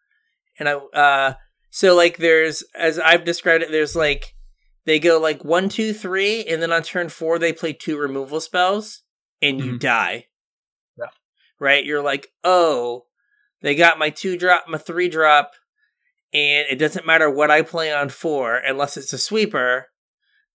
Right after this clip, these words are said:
Speaker 1: because then I just die the next turn."
Speaker 2: Yeah.
Speaker 1: Right? And you're just like, "Oh, okay." Or, like, you, you're playing the one, two, three deck,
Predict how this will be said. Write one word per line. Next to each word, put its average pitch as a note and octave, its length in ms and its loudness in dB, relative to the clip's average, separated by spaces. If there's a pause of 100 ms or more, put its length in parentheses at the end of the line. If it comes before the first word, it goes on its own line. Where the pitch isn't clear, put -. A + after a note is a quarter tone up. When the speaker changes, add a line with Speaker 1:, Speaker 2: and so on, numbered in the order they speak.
Speaker 1:
because C#3+ 560 -4
then C#3+ 180 -2
I C#3+ 120 0
just C3 360 -12
die B2 380 2
the A#2+ 100 -6
next A#2 280 -10
turn." - 260 -14 (800)
Speaker 2:
Yeah. B2+ 200 -8 (260)
Speaker 1:
Right? C#3 160 2
And C3+ 100 -4
you're C#3+ 80 -8
just C#3 140 -10
like, C#3 180 -4
"Oh, C#3 220 0
okay." A2+ 360 -4 (840)
Or, F#3 600 6 (500)
like, D3+ 400 0 (260)
you, D#3+ 600 -6
you're F3+ 240 2
playing F3 340 -2
the D#3+ 80 -2
one, D3 280 -4
two, D3 200 -6
three C3 300 -10
deck, A#2 460 -6